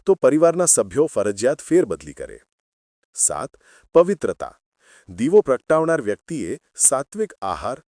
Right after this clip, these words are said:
શુદ્ધ મન અને સદભાવ રાખવો. આઠ, પવનથી સુરક્ષા. દીવો બુઝાઈ ન જાય તે માટે કાચની કુંડી કે સુરક્ષિત સ્થાન પર રાખવો.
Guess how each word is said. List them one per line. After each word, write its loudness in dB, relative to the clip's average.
શુદ્ધ -6
મન -10
અને 0
સદભાવ -2
રાખવો. -8
આઠ, -8
પવનથી 2
સુરક્ષા. -4
દીવો 2
બુઝાઈ -4
ન -8
જાય -8
તે 6
માટે 0
કાચની -6
કુંડી -8
કે -4
સુરક્ષિત 0
સ્થાન -2
પર 0
રાખવો. -10